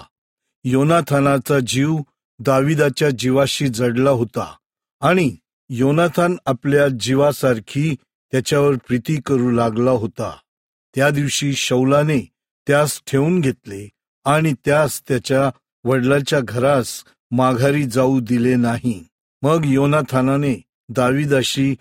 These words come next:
मैत्रीचा करार केला, कारण तो आपल्या जीवासारखी त्याचवर प्रीती करीत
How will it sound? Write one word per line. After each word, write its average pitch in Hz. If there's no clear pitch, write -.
मैत्रीचा 127
करार 135
केला, 101
कारण 143
तो 165
आपल्या 131
जीवासारखी 123
त्याचवर 131
प्रीती 123
करीत 127